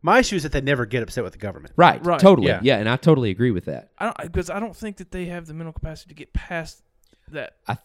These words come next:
Speaker 3: that,
Speaker 2: I
Speaker 3: that point. They see the figurehead of
Speaker 2: It's
Speaker 3: Jeff
Speaker 2: 'cause they're
Speaker 3: Bezos.
Speaker 2: left-wing.
Speaker 3: Je-, well, right.
Speaker 2: Right-wing
Speaker 1: Yeah.
Speaker 2: people look at the government. Left-wing people look at the business. Whenever
Speaker 3: Right.
Speaker 2: both are actually the problem.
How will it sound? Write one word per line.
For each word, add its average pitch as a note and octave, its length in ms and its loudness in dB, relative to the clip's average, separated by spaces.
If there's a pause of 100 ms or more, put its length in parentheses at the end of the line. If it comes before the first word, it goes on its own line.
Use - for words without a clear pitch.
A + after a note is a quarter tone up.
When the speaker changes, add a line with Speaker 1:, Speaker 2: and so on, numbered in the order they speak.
Speaker 3:
that, D#3 160 -4
Speaker 2:
I - 380 -20
Speaker 3:
that D3+ 180 -10
point. F#3+ 240 -8
They D#3+ 100 -8
see E3+ 220 -12
the D3+ 100 -14
figurehead D3+ 540 -12
of C3 60 -8
Speaker 2:
It's C3 100 -10
Speaker 3:
Jeff D3 80 -6
Speaker 2:
'cause E3 100 0
they're D#3 140 6
Speaker 3:
Bezos. A#2 80 0
Speaker 2:
left-wing. B2+ 560 0
Speaker 3:
Je-, F#3+ 120 -6
well, G#3+ 240 0
right. G#3 240 -4
Speaker 2:
Right-wing E3 360 6
Speaker 1:
Yeah. - 40 -6
Speaker 2:
people D3 240 0
look A#2+ 140 0
at - 60 -4
the G#2+ 80 -2
government. G#2+ 400 -2 (260)
Left-wing B2 360 0
people A2 260 -2
look G2 160 -4
at G2 80 -4
the G#2 80 -2
business. D#3 440 -4
Whenever A2+ 280 -2
Speaker 3:
Right. - 100 -8
Speaker 2:
both E3 240 6
are C3 80 2
actually G#2+ 300 -4
the F2+ 100 -10
problem. G#2+ 480 -2